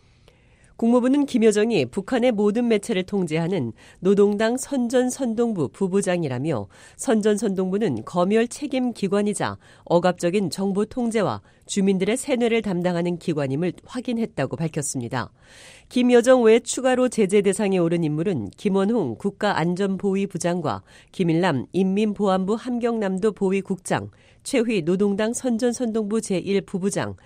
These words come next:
민병춘 노동당 조직지도부 부부장, 조용원 노동당 조직지도부 부부장, 김일남 함경남도 보위국장, 강필훈 인민내무군 정치국장 등입니다.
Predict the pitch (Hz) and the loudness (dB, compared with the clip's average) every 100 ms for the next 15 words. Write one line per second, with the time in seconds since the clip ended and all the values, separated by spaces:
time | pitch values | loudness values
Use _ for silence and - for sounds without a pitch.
0 | - - - 190 175 175 170 214 135 - | -20 -16 0 2 4 2 2 0 0 0
1 | 175 202 202 220 220 - - 190 214 - | 2 2 2 0 -2 -4 -2 0 0 0
2 | 185 190 214 175 175 180 160 101 101 _ | 0 2 0 -4 -4 -2 -2 -4 -8 _
3 | _ _ - 214 208 214 196 135 180 220 | _ _ 0 6 6 6 4 4 4 4
4 | 214 226 220 220 185 - 180 180 190 196 | 4 2 2 0 -2 -2 -2 -2 0 -2
5 | 196 175 190 127 98 - _ _ - 190 | -2 -4 -2 -4 -6 -12 _ _ -2 2
6 | 185 196 175 - 247 226 220 214 190 190 | 2 2 0 -2 -2 2 2 4 2 2
7 | 214 - 208 196 196 - 139 101 - _ | 0 2 0 0 -4 -4 -4 -4 -14 _
8 | _ _ - 180 180 202 190 175 - 196 | _ _ -4 -2 -2 0 0 0 -2 -2
9 | 202 220 208 185 190 202 226 202 170 175 | 2 2 4 4 4 2 0 -2 -6 -6
10 | - 202 160 - 160 147 127 113 113 120 | -4 -6 -6 -2 -2 0 -4 -4 -4 -6
11 | 104 | -6